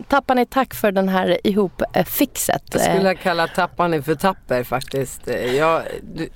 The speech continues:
Speaker 2: Tapani, <laughs> Tapani var ju fritidspedagog och spela och sjöng och
Speaker 1: Träna.
Speaker 2: Ja, det gjorde, men inte på den tiden vet jag inte om han tränade så mycket. Det kanske han gjorde, men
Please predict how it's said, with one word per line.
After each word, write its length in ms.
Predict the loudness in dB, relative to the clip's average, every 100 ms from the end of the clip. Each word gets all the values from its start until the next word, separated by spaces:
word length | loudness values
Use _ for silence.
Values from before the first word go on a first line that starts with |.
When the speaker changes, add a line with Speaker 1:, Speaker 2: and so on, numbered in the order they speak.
| -12 -14 -2
Speaker 2:
Tapani, 680 | -2 0 0 2 2 0 -2 -8 -12 -10 -10 0
<laughs> 580 | 0 0 -4 -16 -16 -6
Tapani 340 | -4 0 0 2
var 60 | 0
ju 120 | 0
fritidspedagog 960 | -2 -2 -4 -2 0 0 0 0 0
och 260 | -2 -2 -4
spela 580 | -4 0 0 2 0 0
och 160 | -2 -2
sjöng 400 | 0 0 0 0
och 260 | 0 -2 -8 -16 -12 0
Speaker 1:
Träna. 680 | 4 4 0 0 0 -2 -6 -12 -18 -8 0
Speaker 2:
Ja, 400 | 4 4 2 0 -2
det 140 | 0
gjorde, 280 | 2 2 2
men 80 | 0
inte 180 | 0 0
på 80 | 0
den 220 | 2 0
tiden 240 | -2 -2
vet 160 | 0 0
jag 60 | -4
inte 120 | -2
om 60 |
han 80 | -4
tränade 300 | -4 -4 -4
så 120 | -4
mycket. 200 | -4 -4 -4
Det 40 |
kanske 300 | -2 -2 -2
han 80 | 0
gjorde, 300 | 0 0 0
men 420 | 0 0 0 -2